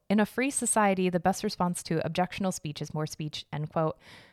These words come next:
and then asked her fellow Iowans to pray alongside of her for what? I'm not a hundred percent sure, but I hope it was a pony. And, uh, so they were very upset with this display,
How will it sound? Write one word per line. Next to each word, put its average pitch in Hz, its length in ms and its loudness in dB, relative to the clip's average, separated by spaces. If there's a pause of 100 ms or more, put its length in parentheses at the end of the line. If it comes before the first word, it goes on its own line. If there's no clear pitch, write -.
and 160 120 0
then 147 100 4
asked 147 320 2
her 147 140 0
fellow 240 300 4
Iowans 202 500 4
to - 100 -8
pray 170 200 2
alongside 165 460 0
of 226 80 -4
her 226 220 -2
for - 160 -6
what? 214 280 2
I'm 185 120 0
not 170 260 0
a 170 80 0
hundred 170 240 0
percent 160 380 -2
sure, 233 300 0
but 170 220 -2
I - 80 -6
hope - 200 -10
it - 120 -12
was 175 320 -8
a 185 60 -8
pony. 147 420 -6 (640)
And, 180 500 2 (140)
uh, 147 400 6 (100)
so 180 220 6
they 196 120 6
were 208 240 6
very 180 420 4
upset 139 520 -2
with - 160 -4
this - 180 -12
display, 131 540 -10